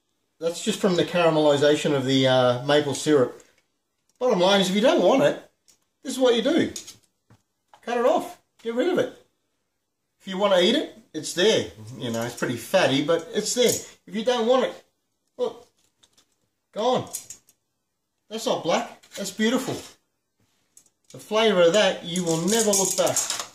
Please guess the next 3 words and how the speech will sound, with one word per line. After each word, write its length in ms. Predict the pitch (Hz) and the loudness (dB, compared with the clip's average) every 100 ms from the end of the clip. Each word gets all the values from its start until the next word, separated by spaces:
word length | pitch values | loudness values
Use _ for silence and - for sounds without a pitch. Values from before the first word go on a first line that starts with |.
| - - _ _ - - - | -20 -20 _ _ -16 -16 -16
Okay, 320 | 131 147 127 107 _ _ - - _ - _ _ _ _ | -12 -6 -6 -6 _ _ -20 -20 _ -20 _ _ _ _
I 100 | 147 | -6
reckon. 540 | 151 190 165 180 269 | 0 0 0 -4 -4